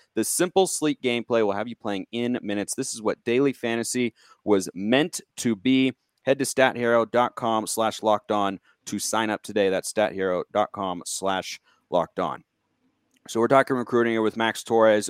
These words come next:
of Sports Illustrated and Ducks Digest, and he hosts, hosts the Ducks Dish podcast as well.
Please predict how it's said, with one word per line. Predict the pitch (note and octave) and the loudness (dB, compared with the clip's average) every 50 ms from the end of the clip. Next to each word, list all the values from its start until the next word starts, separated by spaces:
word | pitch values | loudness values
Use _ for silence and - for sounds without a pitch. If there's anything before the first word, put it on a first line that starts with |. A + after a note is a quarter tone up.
| - | -4
of | - G#2 G#2 G2+ G2 G2+ G2 F2 | -2 0 2 2 2 0 -2 -4
Sports | - - - A#2 A2+ G#2+ - - | -10 -6 -2 0 0 0 0 0
Illustrated | G#2+ G#2 G#2+ G2+ - - A2 G#2+ G#2 G#2 G#2 G2 | 0 0 0 -2 -2 -2 0 0 2 0 0 -2
and | F2+ E2+ D#2+ | -4 -6 -4
Ducks | F#2+ F#2 - - | -4 -4 -4 -4
Digest, | - - G2+ G2+ G2+ G2 G2 G#2+ G#2 G2+ - - _ _ _ - _ _ | -4 -2 0 0 0 0 0 0 0 0 -2 -6 _ _ _ -20 _ _
and | - F#2+ G2 G2 | -6 -6 -4 -4
he | F#2+ | -4
hosts, | G2 G2 F#2 - - - - - - | -4 -4 -4 -4 -6 -10 -10 -10 -6
hosts | F#2+ G#2+ G#2+ G2+ - - - - - - - | -4 -2 -2 -2 -4 -6 -8 -8 -10 -8 -8
the | G2+ F2+ E2 _ _ | -10 -12 -12 _ _
Ducks | - A2+ G#2 - - - - - _ _ _ _ - | -2 -2 -2 -2 -6 -12 -12 -14 _ _ _ _ -8
Dish | F#2+ F2 - - - | -8 -8 -8 -8 -2
podcast | G#2 G2+ G2 F#2+ - - G#2+ G2 F#2+ F2+ - - | 0 2 2 0 0 -2 -2 -2 -2 -2 -4 -8
as | - F#2+ - - | -14 -14 -12 -4
well. | F#2+ G#2+ A2+ A#2+ B2 A#2 - | 0 4 6 8 8 6 4